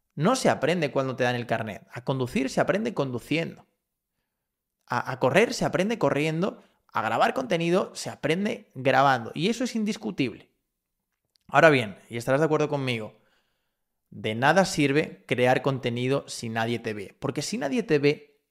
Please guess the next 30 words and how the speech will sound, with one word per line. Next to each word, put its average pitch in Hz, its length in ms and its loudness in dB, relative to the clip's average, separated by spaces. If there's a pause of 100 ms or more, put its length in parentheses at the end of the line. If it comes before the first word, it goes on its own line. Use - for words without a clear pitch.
nadie 127 460 0
te 123 180 -6
compra. - 400 -8
Y 233 120 -2
si 254 100 -6
nadie 214 240 4
te 147 160 -2
compra, 135 480 0
no 147 240 -2
tienes 160 340 -2
un 160 140 -4
negocio. 147 440 2 (220)
Tienes 147 400 -4 (260)
una 151 280 4
O 143 100 8
N 135 160 0
G, 180 320 0
tienes 139 320 -4
una 135 140 -4
aso-, 123 340 -8
una 135 220 -2
asociación 160 640 -2
que - 80 -6
está 175 180 -2
genial, 160 420 -2 (280)
pero 123 200 0
no 147 460 -4 (180)
tienes 135 420 -2 (160)
un 135 340 -2 (100)
negocio. 120 520 -2